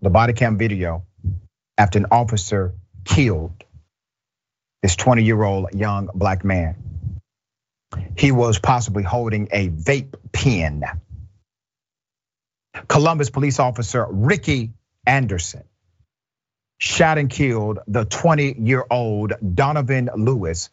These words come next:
shortly after encountering him. Officers were attempting to serve an arrest warrant earlier that day.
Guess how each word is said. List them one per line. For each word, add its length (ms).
shortly 460
after 340
encountering 640
him. 380
Officers 760
were 260
attempting 680
to 120
serve 300
an 80
arrest 460
warrant 320
earlier 460
that 320
day. 240